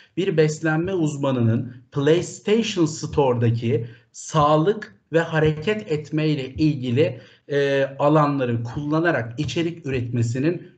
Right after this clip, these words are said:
çok büyük bir ekosisteme, çok büyük bir oyun kitlesine de dokunma ihtimalini görüyorum. Düşünsenize bir danışanınıza "Evde PlayStation var mı?" sorusunu sorarak bir oyun önerdiğinizi düşünün.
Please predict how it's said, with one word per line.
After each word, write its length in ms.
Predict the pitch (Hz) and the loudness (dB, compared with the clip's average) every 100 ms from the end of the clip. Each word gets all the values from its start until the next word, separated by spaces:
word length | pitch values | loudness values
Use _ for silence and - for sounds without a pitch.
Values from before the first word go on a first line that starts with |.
| - | -14
çok 480 | - - 196 196 123 | -4 0 0 -2 -4
büyük 460 | 120 156 160 165 | 2 4 2 -2
bir 320 | 147 135 120 | -2 -2 -2
ekosisteme, 920 | 147 147 143 117 117 - 123 113 131 - | -6 -4 -6 -6 -10 -6 0 2 2 0
çok 320 | 185 175 - | -4 -4 0
büyük 240 | 151 151 | 0 2
bir 120 | 151 143 | 0 2
oyun 360 | 143 147 180 175 | 2 2 2 -2
kitlesine 680 | - - 123 117 120 117 | -8 -8 -6 -4 0 2
de 180 | 147 180 - - - 117 | 2 2 -6 -20 -6 0
dokunma 480 | 151 - 147 147 | 0 0 -2 -2
ihtimalini 960 | 156 131 113 120 120 120 113 120 151 156 - - | -2 -4 -6 0 2 4 2 2 0 -4 -8 0
görüyorum. 560 | 175 160 151 117 - - - - | 2 4 4 2 -2 -8 -14 -10
Düşünsenize 720 | 190 196 180 185 147 127 120 | -6 -4 -2 0 0 -2 -2
bir 260 | 190 160 | -2 0
danışanınıza 1000 | 151 151 156 - 147 143 135 123 117 107 - - _ - | 2 4 4 2 -2 -2 -2 -2 -2 -2 -8 -18 _ -2
"Evde 420 | 165 185 202 220 | -2 0 0 0
PlayStation 920 | - 190 190 - 185 170 - 156 131 | -2 -4 -4 -6 -6 -6 -2 -2 0
var 200 | 139 165 | 0 2
mı?" 420 | 165 135 110 107 - | 2 0 -2 -6 -12
sorusunu 600 | - - 151 151 165 151 | -4 0 0 0 0 0
sorarak 720 | 151 147 151 165 139 147 - _ - | 0 0 2 2 0 -4 -16 _ -8
bir 280 | 123 190 202 196 | -4 -2 -2 0
oyun 380 | 147 165 165 | 2 4 2
önerdiğinizi 840 | 151 139 127 123 117 120 113 117 110 | -2 -2 -2 0 0 2 2 2 0
düşünün. 440 | 98 104 90 - | -2 -6 -8 -12